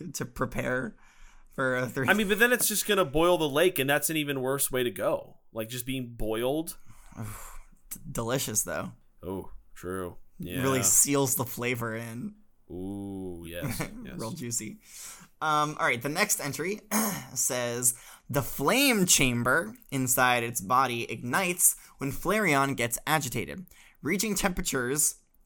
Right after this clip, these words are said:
Speaker 1: of up to sixteen hundred and fifty degrees Fahrenheit."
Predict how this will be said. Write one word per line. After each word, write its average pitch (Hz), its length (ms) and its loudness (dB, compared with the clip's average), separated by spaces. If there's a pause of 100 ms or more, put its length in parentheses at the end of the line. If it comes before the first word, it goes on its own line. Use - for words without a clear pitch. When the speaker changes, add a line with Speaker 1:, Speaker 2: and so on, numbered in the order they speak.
(120)
Speaker 1:
of 139 240 0
up - 340 2
to 139 760 2 (600)
sixteen 165 1200 2 (140)
hundred 131 380 0
and 123 120 -6
fifty 131 260 -4
degrees 113 380 -2
Fahrenheit." 98 640 -2